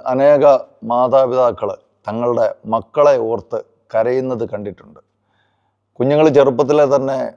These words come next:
വഴിതെറ്റിപ്പോകാനുള്ള ഒരു സാഹചര്യത്തിലൂടെയാണ് ഇന്നത്തെ സമൂഹം കടന്നുപോയിക്കൊണ്ടിരിക്കുന്നത്. മയക്കുമരുന്നിനും മദ്യത്തിനുമൊക്കെ അടിമകളായിരിക്കുന്ന യുവാക്കള്,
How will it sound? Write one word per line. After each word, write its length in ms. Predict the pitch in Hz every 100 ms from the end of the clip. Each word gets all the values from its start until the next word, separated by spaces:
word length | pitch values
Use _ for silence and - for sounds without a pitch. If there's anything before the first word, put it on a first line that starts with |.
| _ 113
വഴിതെറ്റിപ്പോകാനുള്ള 1300 | 117 123 123 123 110 127 123 127 123 123 120 - _ _ 117
ഒരു 200 | 117 107
സാഹചര്യത്തിലൂടെയാണ് 1200 | 104 104 117 131 127 131 127 127 117 107 104 107 _ _ 120
ഇന്നത്തെ 580 | 110 113 107 113 110 - _ _ _ _ -
സമൂഹം 480 | 110 127 117 131 110
കടന്നുപോയിക്കൊണ്ടിരിക്കുന്നത്. 920 | 113 117 113 107 104 90 95 - 80 _ _ _ _ _ _ _ _ _ _ 120
മയക്കുമരുന്നിനും 760 | 131 117 143 139 135 143 143
മദ്യത്തിനുമൊക്കെ 680 | 131 123 117 139 139 127 135
അടിമകളായിരിക്കുന്ന 1120 | 131 127 131 135 127 131 127 113 123 123 123
യുവാക്കള്, 640 | 117 113 117 120 - 110